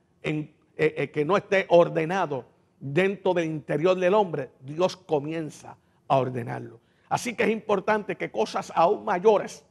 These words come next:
a veces pensamos en milagros, señales, claro que está, sí, eso está ahí, milagros, señales, cosas mayores, prodigios, como los que estamos viendo, sanidades, Dios colocando oro, plata, hay quien no lo cree, pero lo estamos viendo,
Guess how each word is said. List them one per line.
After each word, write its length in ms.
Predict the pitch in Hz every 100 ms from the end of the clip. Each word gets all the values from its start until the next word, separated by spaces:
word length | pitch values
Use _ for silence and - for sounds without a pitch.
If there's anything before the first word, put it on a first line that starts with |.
| _ _ _ _ _ _ _ _
a 100 | -
veces 240 | 151 - 185
pensamos 520 | 170 135 185 196 160
en 80 | 143
milagros, 480 | 135 185 220 151 -
señales, 400 | 139 175 185 -
claro 340 | 139 160 247
que 80 | 180
está, 260 | - - 135 _ _ _
sí, 220 | - - 247
eso 200 | 233 220
está 180 | -
ahí, 260 | 254 294 208 _ _ _ _
milagros, 720 | - 143 156 156 220 180 143 -
señales, 440 | 156 175 202 147
cosas 360 | 220 240 226 190
mayores, 580 | 208 180 247 165 - - _ _ _
prodigios, 760 | 180 175 202 240 143 127 - _ _
como 180 | 143 135
los 100 | 135
que 100 | 131
estamos 300 | - 202 160
viendo, 460 | 175 233 202 135 - _ _ _ _
sanidades, 920 | - - 165 160 208 220 - - - _ _ _
Dios 220 | 123 151
colocando 640 | - 165 156 170 170 170 151
oro, 440 | 165 202 170 143
plata, 480 | 175 190 208 240 -
hay 120 | 139
quien 240 | - 190 190
no 80 |
lo 160 | 196 180
cree, 180 | 220 226
pero 200 | 160 139
lo 100 | 131
estamos 300 | - 185 -
viendo, 400 | 202 208 151